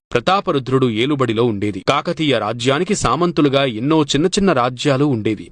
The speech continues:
అలా నేటి జగిత్యాల జిల్లాలో ఉన్న పొలవాస అనే ప్రాంతాన్ని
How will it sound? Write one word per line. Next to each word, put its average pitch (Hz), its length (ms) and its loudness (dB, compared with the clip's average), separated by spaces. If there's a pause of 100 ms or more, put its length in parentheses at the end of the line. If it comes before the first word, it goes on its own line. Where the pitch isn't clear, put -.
(140)
అలా 127 240 2
నేటి 127 320 -2
జగిత్యాల 127 560 0
జిల్లాలో 117 400 -2
ఉన్న 120 300 -4 (520)
పొలవాస 165 500 2
అనే 147 360 2
ప్రాంతాన్ని 135 960 0